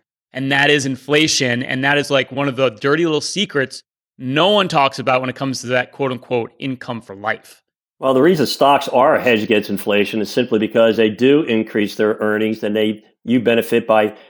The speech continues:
Speaker 2: the increasing dividend flow. The number one thing I noticed on every insurance contract I ever looked at is they keep the dividends. The insurance company <laughs> keeps it.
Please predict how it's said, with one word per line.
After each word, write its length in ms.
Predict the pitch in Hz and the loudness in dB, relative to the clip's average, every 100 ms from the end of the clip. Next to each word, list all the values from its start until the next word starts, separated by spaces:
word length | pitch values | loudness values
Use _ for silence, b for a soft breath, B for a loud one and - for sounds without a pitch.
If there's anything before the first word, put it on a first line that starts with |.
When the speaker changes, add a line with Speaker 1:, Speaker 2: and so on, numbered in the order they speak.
| B | B
Speaker 2:
the 180 | 117 123 | -6 -2
increasing 560 | 123 - 120 113 123 | -2 0 0 2 -2
dividend 440 | 104 147 151 113 95 | 2 2 4 2 0
flow. 380 | 110 92 87 - b b b | 0 0 0 -10 b b b
The 80 | 113 | 2
number 220 | 143 139 | 2 4
one 120 | 131 | 2
thing 180 | 131 120 | 4 4
I 40 | |
noticed 360 | 117 127 127 117 | 4 4 4 2
on 160 | 110 - | -2 2
every 240 | 127 131 | 4 4
insurance 400 | 117 - 135 127 | 2 2 0 0
contract 500 | - 110 101 113 101 | 0 0 2 0 2
I 40 | 120 | 0
ever 100 | 110 | 2
looked 240 | 151 - | 2 4
at 300 | 101 101 - _ | 2 0 -8 _
is 160 | - 107 | -8 -2
they 140 | 120 | -2
keep 280 | 117 127 - | 0 -2 -2
the 80 | 104 | -4
dividends. 480 | 113 107 104 90 82 | -2 0 0 -2 -4
The 100 | 117 | -6
insurance 380 | 107 127 127 - | -2 0 0 0
company 320 | 107 - 92 | -4 -4 -8
<laughs> 20 | |
keeps 340 | - - - | -4 -2 0
it. 160 | 110 | -2